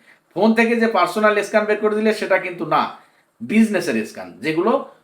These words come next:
মানে PhonePe, Google Pay-র এজেন্টরা যে স্ক্যানগুলো করে দেয়, সেই স্ক্যানে পেমেন্ট নেওয়া সব থেকে সেভ হবে, তবে ওতেও কিন্তু ফিজ, ফিজ হয়ে যাচ্ছে।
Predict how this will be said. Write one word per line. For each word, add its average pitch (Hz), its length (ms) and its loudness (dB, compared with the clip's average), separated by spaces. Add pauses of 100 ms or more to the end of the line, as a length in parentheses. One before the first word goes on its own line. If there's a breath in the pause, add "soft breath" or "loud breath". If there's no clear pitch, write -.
(180)
মানে 147 300 0
PhonePe, 180 320 0
Google 196 240 -6
Pay-র 202 120 4
এজেন্টরা 165 540 2 (440)
যে 151 180 -2
স্ক্যানগুলো 175 440 -2
করে 139 240 -2
দেয়, 143 200 -2 (340 soft breath)
সেই 190 340 2
স্ক্যানে 214 260 0
পেমেন্ট 156 320 -4
নেওয়া 151 200 -2
সব 123 220 -8 (140)
থেকে 226 300 -6
সেভ 160 380 -2
হবে, - 200 -12 (500)
তবে 165 220 4 (140)
ওতেও 196 300 2
কিন্তু 220 340 -4
ফিজ, 147 200 -2 (160)
ফিজ 165 220 -4
হয়ে 110 140 -4
যাচ্ছে। - 340 -10